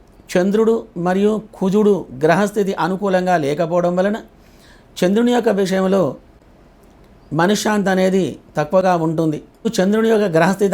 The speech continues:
అనుకూలంగా లేబట్టి తెల్లని వస్త్రాలు ఈరోజు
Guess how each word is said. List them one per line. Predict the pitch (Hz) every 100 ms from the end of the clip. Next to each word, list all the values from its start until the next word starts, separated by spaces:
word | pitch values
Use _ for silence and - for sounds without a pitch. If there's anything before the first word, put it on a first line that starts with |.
| 170
అనుకూలంగా | 196 202 196 190 185
లేబట్టి | 160 175 175 226 - - - - - _ _ - 175
తెల్లని | 190 233 226 208
వస్త్రాలు | 208 208 196 170 - 202
ఈరోజు | 202 196